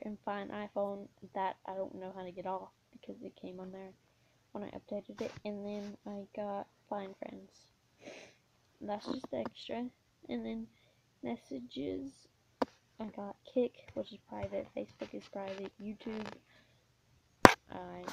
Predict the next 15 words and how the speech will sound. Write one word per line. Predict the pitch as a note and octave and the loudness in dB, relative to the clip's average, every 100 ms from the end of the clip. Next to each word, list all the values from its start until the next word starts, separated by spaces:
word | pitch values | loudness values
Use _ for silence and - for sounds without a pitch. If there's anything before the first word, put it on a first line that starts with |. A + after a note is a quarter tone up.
| - | -4
you | F#3 | -6
can | - | -4
go | F#3 F#3 - - - - - - D#3 | -2 -2 -2 -6 -6 -6 -4 -2 0
subscribe, | - F#3+ - F#3+ F#3 F#3+ - - - - - | 0 0 0 0 0 -2 -6 -20 -20 -8 -2
hit | A#3 - | -2 -4
the | - - | -12 -10
subscribe | G#3+ - - - - G3+ G3 - | -12 -10 -18 -12 -6 -6 -4 -8
button. | - G#3 G#3 - - - - - - - - - - - - - - - - - | -8 -6 -6 -8 -20 -20 -20 -20 -20 -4 -2 6 4 4 -8 -6 0 0 0 -8
And | A#3 | -4
then | A3 G#3 | -2 0
I | |
got | G3+ G#3+ | 0 2
Messenger, | A3+ A#3+ C#4 B3+ B3+ A#3 | 0 0 2 4 4 4
that's | A3 - | -2 -2
private | A3 G#3+ A3 A3+ A3+ | 0 2 2 0 -2